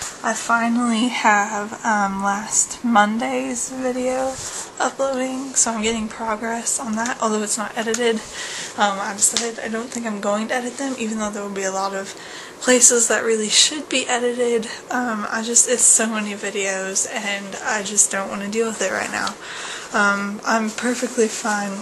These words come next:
I just, like, don't feel like doing anything right now. I'm still worn out, and I just want, basically, I want to be lazy for a while. But I'm getting ready to start reading Grammar, The Complete Idiot's Guide to Grammar and Style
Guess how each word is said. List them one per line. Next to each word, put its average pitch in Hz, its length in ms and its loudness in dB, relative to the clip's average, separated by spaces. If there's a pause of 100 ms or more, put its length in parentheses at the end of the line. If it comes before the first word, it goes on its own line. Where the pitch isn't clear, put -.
I 214 100 0
just, - 400 6
like, 226 320 -4
don't 208 240 2
feel 208 840 -2
like 202 380 -4
doing 190 280 -2
anything 190 360 -6
right 214 160 -6
now. 202 180 -4
I'm 214 120 -2
still 202 460 4 (160)
worn 208 240 -2
out, 233 240 0 (680)
and 262 300 0 (100)
I 262 80 6
just 294 260 0
want, - 500 0 (180)
basically, 285 540 0
I 269 60 -4
want 262 200 -4
to - 80 -10
be 247 120 -2
lazy 233 460 -2
for - 420 -6
a 202 60 -2
while. 196 460 0 (1080)
But 214 340 4
I'm 226 140 0
getting 247 240 6
ready 220 380 6
to 214 60 0
start - 480 2
reading 196 600 0
Grammar, 202 720 0
The 240 280 0
Complete 240 340 2
Idiot's 208 320 0
Guide 214 400 2
to 226 60 2
Grammar 220 440 2
and 233 100 2
Style 262 480 0